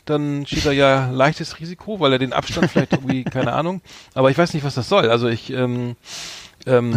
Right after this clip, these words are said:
Speaker 2: Ja.
Speaker 1: weiß nicht, ich find, find die, ich glaub, die, da kann man mehr rausholen aus dem Ding. Also das
Speaker 2: Bestimmt.
Speaker 1: sollte man auch dann mal, naja,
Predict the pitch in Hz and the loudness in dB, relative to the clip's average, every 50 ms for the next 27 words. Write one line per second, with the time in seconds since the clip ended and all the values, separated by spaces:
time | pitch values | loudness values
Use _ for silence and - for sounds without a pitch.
0 | 117 117 113 131 131 - 127 117 113 - - 139 127 - - - 135 - 151 143 | 2 4 4 2 2 0 -2 -6 -4 -4 -6 -6 -6 -4 -6 -6 -4 -2 -2 -2
1 | 135 127 123 - - - - - 139 - _ - 135 127 131 131 123 - - 147 | -2 -4 -6 -10 -12 -10 -4 -4 -4 -4 _ -8 -6 -2 -2 -2 -2 -2 0 2
2 | 160 151 160 165 156 123 117 110 - - 117 107 107 107 104 - - 110 107 110 | 2 4 4 4 4 4 2 0 0 -2 -4 -4 -2 -4 -8 -6 -6 -6 -6 -6
3 | 110 _ _ - 120 120 135 131 127 120 110 113 113 110 135 110 - - 143 131 | -10 _ _ -8 -6 -6 -6 -8 -8 -8 -8 -6 -2 0 0 0 2 2 2 2
4 | 120 110 - - 123 113 110 113 113 107 - - 117 113 110 98 - 123 120 113 | 2 0 -2 -4 -6 -6 -6 -6 -8 -10 -10 -8 -8 -8 -8 -8 -8 -8 -6 -4
5 | 107 110 - _ _ - - - - - - - - - - - - - - - | -4 -6 -8 _ _ -20 -20 -20 -20 -20 -20 -20 -18 -18 -18 -18 -18 -20 -20 -20
6 | - _ _ _ - 165 160 151 139 117 98 | -20 _ _ _ 4 6 6 8 6 6 4